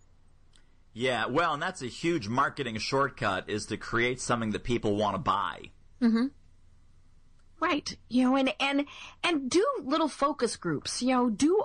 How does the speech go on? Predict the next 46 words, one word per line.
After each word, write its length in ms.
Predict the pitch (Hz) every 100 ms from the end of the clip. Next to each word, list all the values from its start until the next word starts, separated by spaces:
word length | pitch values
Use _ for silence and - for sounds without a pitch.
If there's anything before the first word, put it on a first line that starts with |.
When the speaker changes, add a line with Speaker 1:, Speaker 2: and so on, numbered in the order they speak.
| -
Speaker 2:
all 200 | 349 415
sorts 300 | - 381 349
of 80 |
things 300 | 302 269 262
where 100 | 247
you're 240 | 262 247 285
asking 440 | 269 381 - 359 262
them. 160 | 202 -
And, 200 | 269 277
and 240 | - 294 285
one 140 | 359
of 60 | 330
the 60 |
biggest 360 | 254 415 508 480
things, 240 | 214 226
and, 220 | 262 233
you 80 | 220
know, 40 | 247
we 140 | 226
see 180 | - 294
this 160 | 262
so 160 | - 277
many 220 | 359 311
times, 380 | 233 226 170 180 - - - -
ask 360 | - - -
the 80 | -
people 520 | 453 294 277 294 302 - - -
who 340 | - 285 277 277 -
you 260 | 226 285
have 240 | 269 277 262
helped 520 | 240 233 320 262 - - -
who 180 | 311 302
are 160 | 262 277
happy 440 | 233 240 - 415
with 300 | 269 180 -
you. 200 | 147 - - - -
You 80 | -
know, 60 | 294
"Why 440 | 240 196 208 349 381
did 160 | 262
you 100 | 254
like 240 | 220 208 -
this 140 | 190
product 420 | - 175 156 -
or 60 | 151
service? 500 | - 151 135 135